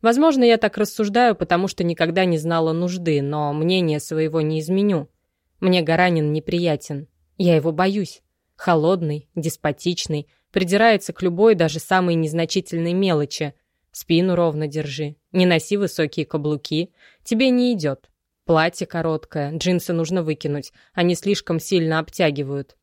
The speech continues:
Бесконечные придирки. Но слышу их только я. Когда-нибудь я стану доведённой до совершенства бабочкой, которую он из меня вылепит,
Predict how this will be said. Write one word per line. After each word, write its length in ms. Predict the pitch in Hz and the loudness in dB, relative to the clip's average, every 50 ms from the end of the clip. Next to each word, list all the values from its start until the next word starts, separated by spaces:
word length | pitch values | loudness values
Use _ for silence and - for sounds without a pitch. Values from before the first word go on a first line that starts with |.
| _ _ _ _ _ _ _ _ | _ _ _ _ _ _ _ _
Бесконечные 840 | - 156 151 - - - 160 151 156 156 151 - - 156 147 147 131 | -6 -4 -4 -4 -2 -2 0 0 0 0 -2 -4 -6 -6 -6 -6 -4
придирки. 680 | - 170 151 147 143 151 156 151 - - - 147 156 - _ _ _ _ _ _ - | -4 -4 -4 -4 -2 -4 -4 -4 -4 -6 -8 -8 -8 -8 _ _ _ _ _ _ -2
Но 100 | 185 180 | 0 0
слышу 360 | - - 226 214 - - 180 | 2 2 0 0 0 0 -2
их 100 | 160 - | -4 -2
только 320 | - - 180 165 - - 190 | -2 -2 -2 -2 -2 -2 -2
я. 300 | 180 185 175 147 147 - _ _ _ _ _ _ _ _ _ _ | 0 0 0 0 0 -4 _ _ _ _ _ _ _ _ _ _
Когда-нибудь 600 | - 220 208 214 247 247 233 208 180 196 190 - | -2 0 2 4 4 4 4 2 2 0 2 2
я 80 | 190 185 | 0 0
стану 340 | - - 233 214 214 196 180 | 2 2 2 4 4 2 2
доведённой 640 | 165 175 170 180 170 165 202 208 214 196 185 170 | 0 0 0 0 0 0 2 2 2 2 2 0
до 100 | 156 165 | 0 -4
совершенства 760 | - - 175 170 170 - - 202 180 170 - - 175 180 180 | -4 -2 -2 -2 0 0 0 0 0 -2 -4 -6 -4 -4 -2
бабочкой, 580 | 180 208 208 202 160 151 - - - - 156 | 2 2 2 2 2 0 -4 -4 -6 -6 -4
которую 420 | - 170 156 - 175 165 160 156 151 | -4 -4 -2 0 2 2 2 2 0
он 80 | 151 | -2
из 100 | 151 135 | -2 -2
меня 260 | 160 156 151 156 156 147 | -2 -2 -2 -2 -2 0
вылепит, 520 | 151 185 220 233 202 - - 151 - | 0 2 2 2 2 0 0 -2 -4